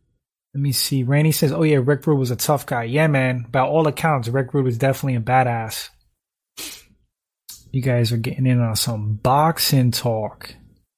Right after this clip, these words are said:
I wish I was a little bit more into the boxing world. Um, obviously, I trained a little bit of boxing myself. I'm not a complete noob, but, um, yeah, I don't really, I don't really follow boxing like that anymore. Besides, like, the more popular guys, like,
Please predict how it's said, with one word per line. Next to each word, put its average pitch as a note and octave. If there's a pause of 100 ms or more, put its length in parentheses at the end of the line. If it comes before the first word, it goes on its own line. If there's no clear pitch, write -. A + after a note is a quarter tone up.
(260)
I F#3
wish C4+
I D4
was B3+
a G#3+
little A3
bit F#3
more E3
into D3+
the C3+
boxing B2
world. A#2
Um, B2+ (760)
obviously, D3
I C#3
trained C#3+
a B2+
little C3
bit B2+
of A#2
boxing B2+
myself. C3+
I'm B2+
not B2
a A#2+
complete E3+
noob, E3 (680)
but, C#3
um, C3+ (720)
yeah, A3
I G3
don't G#3+
really, A3+
I D#3+
don't F#3+
really G3
follow F#3
boxing D#3
like C3+
that C3+
anymore. B2+
Besides, C3+
like, C3+
the C#3
more C3+
popular C3+
guys, A#2
like, A#2